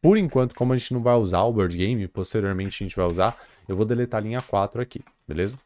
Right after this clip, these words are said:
A gente não tem mais essa linha do nosso Board Game. Ó lá, realmente tem dois cartões, os dois são representados pelo logo da Alura,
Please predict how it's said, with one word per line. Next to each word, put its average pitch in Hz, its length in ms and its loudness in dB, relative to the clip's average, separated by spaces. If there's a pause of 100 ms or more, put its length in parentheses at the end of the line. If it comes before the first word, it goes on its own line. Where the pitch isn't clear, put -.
(220)
A - 40 -10
gente 87 160 -10
não 95 120 -6
tem 95 140 -8
mais 92 480 -8 (300)
essa 98 280 -8
linha 95 240 -4
do 92 100 -4
nosso 92 380 -4 (360)
Board 101 240 2
Game. - 260 -4 (420)
Ó 117 80 2
lá, 90 180 2 (300)
realmente 123 400 0
tem 123 120 -2
dois 110 220 0
cartões, 135 500 -2
os 117 160 -2
dois 127 180 2
são 127 120 -6
representados 107 840 -4 (360)
pelo 131 360 2
logo 107 400 2
da 92 580 -4
Alura, 110 420 0